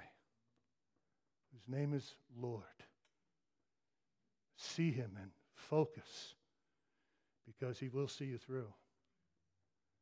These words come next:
He will deliver. He will not fail. I think there are parents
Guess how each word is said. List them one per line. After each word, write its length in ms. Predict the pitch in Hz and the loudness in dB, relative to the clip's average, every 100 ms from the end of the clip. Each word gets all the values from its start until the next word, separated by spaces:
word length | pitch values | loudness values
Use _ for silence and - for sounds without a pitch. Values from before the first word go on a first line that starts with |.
| _ _ - | _ _ -10
He 100 | 120 | -4
will 220 | 135 151 | 2 2
deliver. 480 | 127 123 143 123 110 - _ _ _ _ _ _ _ | 2 0 -2 -4 -12 -18 _ _ _ _ _ _ _
He 100 | 135 | -8
will 220 | 117 147 156 | 0 2 2
not 240 | 135 117 - - | 2 -2 -8 -10
fail. 260 | 107 98 - _ _ _ _ _ _ _ _ _ _ _ _ _ _ _ _ 123 | -10 -10 -20 _ _ _ _ _ _ _ _ _ _ _ _ _ _ _ _ -4
I 40 | |
think 180 | 139 - | -4 0
there 140 | 135 | 0
are 60 | 120 | 0
parents 560 | - 147 143 131 - | -2 -2 0 -2 -6